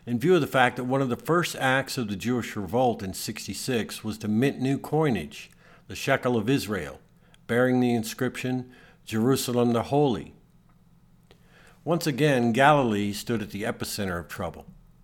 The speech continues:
Where previous messianic claimants had failed, Judas the Galilean and a Pharisee named Zadok succeeded.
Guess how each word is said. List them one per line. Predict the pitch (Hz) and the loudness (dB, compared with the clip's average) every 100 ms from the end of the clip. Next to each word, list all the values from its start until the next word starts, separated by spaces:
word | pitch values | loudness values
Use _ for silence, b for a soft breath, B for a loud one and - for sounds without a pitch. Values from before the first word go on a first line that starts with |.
| b b b b b b | b b b b b b
Where | 135 | -2
previous | 139 - 202 180 139 110 117 | -2 2 4 6 4 4 0
messianic | 127 127 - 120 113 110 110 | 0 0 0 2 2 0 -2
claimants | 123 113 110 107 | 0 2 2 0
had | 104 | -6
failed, | - 139 151 107 90 104 b b b b b b | -4 0 2 2 0 -6 b b b b b b
Judas | - 156 160 156 | 2 4 4 2
the | 139 | 2
Galilean | 143 135 127 135 143 127 | 4 6 4 4 4 4
and | 117 | 4
a | 110 | 0
Pharisee | - 135 135 - 123 | 0 0 0 0 0
named | 113 107 | 2 2
Zadok | 90 131 151 107 90 92 | 2 2 4 2 0 -2
succeeded. | - 110 - 165 165 80 - | -6 -6 -4 -4 -4 -4 -12